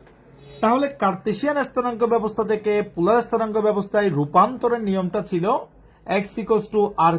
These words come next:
cos theta, y equals to r sin theta, যেটা আমরা এর আগের শ্রেণীগুলোতে আমরা পড়ে এসেছি। যদি ব্যাপারটাকে উল্টোভাবে চিন্তা করি, আমার আর,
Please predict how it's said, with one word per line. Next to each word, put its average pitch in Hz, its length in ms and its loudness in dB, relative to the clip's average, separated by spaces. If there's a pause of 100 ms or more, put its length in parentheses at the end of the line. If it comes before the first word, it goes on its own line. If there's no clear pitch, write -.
cos 170 240 0
theta, 190 260 0 (680)
y 226 260 6
equals 226 320 0
to 220 60 0 (140)
r 170 220 2
sin 160 220 0
theta, 170 220 -6
যেটা 196 280 -2
আমরা 160 380 2 (1040)
এর 226 260 2
আগের 196 260 2
শ্রেণীগুলোতে 202 580 0
আমরা 202 220 2
পড়ে 143 300 -2
এসেছি। 120 440 -8 (960)
যদি 196 200 2
ব্যাপারটাকে 226 440 2
উল্টোভাবে 240 540 0
চিন্তা 226 320 -4
করি, 233 260 -2 (880)
আমার 185 160 2 (140)
আর, 190 180 4